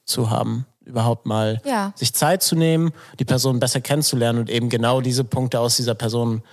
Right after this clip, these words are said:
Speaker 1: äh, rauszuholen und darüber zu sprechen. Und das war für mich mit so die größte,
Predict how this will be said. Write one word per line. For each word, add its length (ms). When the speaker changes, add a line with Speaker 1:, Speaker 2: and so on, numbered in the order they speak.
Speaker 1:
äh, 100
rauszuholen 760
und 80
darüber 280
zu 100
sprechen. 500
Und 800
das 300
war 200
für 140
mich 300
mit 180
so 520
die 100
größte, 880